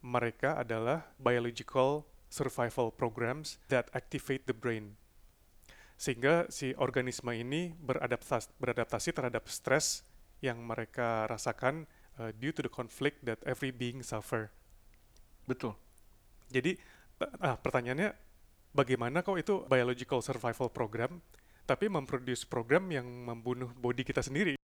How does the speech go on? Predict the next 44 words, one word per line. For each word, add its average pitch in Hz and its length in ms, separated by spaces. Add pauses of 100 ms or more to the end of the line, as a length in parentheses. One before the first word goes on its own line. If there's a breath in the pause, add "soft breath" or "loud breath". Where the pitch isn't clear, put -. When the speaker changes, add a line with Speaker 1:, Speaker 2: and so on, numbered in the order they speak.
(100)
Speaker 1:
Kalau 143 80
gitu, 147 240
lo-, 226 80
Speaker 2:
Nah. 139 160
Speaker 1:
logiknya 151 320
di 165 80
mana 147 320
tuh 127 160
kira-kira? 120 400 (240)
Speaker 2:
Mungkin 131 320
ada 117 160
satu 117 480 (160)
contoh, 110 400
kita - 160
pakai 101 180
contoh 110 300
ya, 95 80
Speaker 1:
Iya, 151 160
iya, 143 160
Speaker 2:
contoh 123 80
Speaker 1:
boleh, 131 80
Speaker 2:
yang 104 160
enak. 113 80
Speaker 1:
boleh. 113 80 (640 loud breath)
Speaker 2:
Eh, 107 380 (100)
satu 143 260
contoh 127 400
untuk 123 300
menjawab 113 640 (1080)
bahwa 120 540 (380)
an 120 180
illness 131 340
is - 260
not 123 200
an 120 120
illness, 120 360
eh, - 240
an 117 180
illness 127 420
is - 200
a 117 80
survival 107 560
solution. 101 600
Speaker 1:
Mm-mm. 127 360